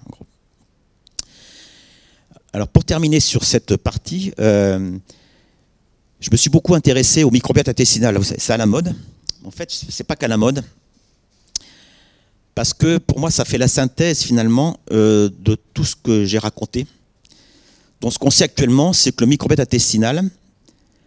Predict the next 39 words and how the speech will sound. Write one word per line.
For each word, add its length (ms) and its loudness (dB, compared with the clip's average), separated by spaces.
par 160 0
son 240 2
bon 180 4
fonctionnement, 480 2
ce 80 -4
qu'on 80 -4
appelle 200 -2
la 100 2
symbiose, 640 0
ou 80 2
son 160 0
mauvais 180 4
fonctionnement, 440 2
qu'on 160 0
appelle 180 -2
la 100 -2
dysbiose, 640 -4
est 140 -4
vraiment 400 0
à 40 2
l'origine 500 4
de 80 2
la 100 -2
plupart 340 -4
de 100 2
toutes 200 -2
les 80 0
maladies, 280 -2
les 60 -2
neuf 200 0
maladies 280 -4
chroniques 380 -2
dont 80 2
j'ai 160 -2
parlé 220 -8
dans 120 -4
mes 100 -2
premières 360 -6
diapositives. 680 -8